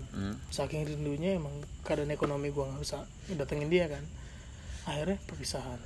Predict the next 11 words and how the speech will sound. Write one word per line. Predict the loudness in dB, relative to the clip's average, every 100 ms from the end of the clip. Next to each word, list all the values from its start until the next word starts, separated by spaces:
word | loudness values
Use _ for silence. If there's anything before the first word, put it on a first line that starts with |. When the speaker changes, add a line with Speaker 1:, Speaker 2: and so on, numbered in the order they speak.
| -10 -6
Speaker 2:
karena | 0 2
dia | 2 2
nggak | 0
kuat. | 2 0 0 -8 -10 -10 -10 -4
Speaker 1:
Iya. | -4 -4 -10 -10 -8 -2
Speaker 2:
Iya | 0 0
kan? | -2 -4 -8 -10 -10 -4
Speaker 1:
Kenapa | 2 2
sih | 4 4
lu | 6 4
mesti, | 4 0 0 0